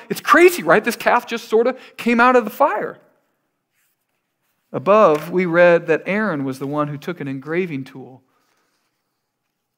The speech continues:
fashioned the calf himself, verse four. Here, when confronted by Moses, Aaron leaves that part out, and he blames the people.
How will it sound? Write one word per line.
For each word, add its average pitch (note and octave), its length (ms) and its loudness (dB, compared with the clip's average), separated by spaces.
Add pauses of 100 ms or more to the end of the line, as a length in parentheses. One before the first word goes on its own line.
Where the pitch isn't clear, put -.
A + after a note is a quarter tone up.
fashioned D#3 540 -6
the C3+ 40 -6
calf D#3+ 340 -6
himself, C3+ 480 -8
verse C3 220 -18
four. D3+ 340 -16 (2000)
Here, G3 260 6
when E3+ 340 -2
confronted F3+ 460 -4
by C#3+ 100 4
Moses, D3+ 420 -2
Aaron F#3+ 220 -4
leaves F3 220 -8
that D3+ 180 -4
part D#3+ 260 -8
out, E3 260 -2
and C3 120 -6
he C3 40 -4
blames D3 360 -10
the D3 80 -20
people. E3 420 -18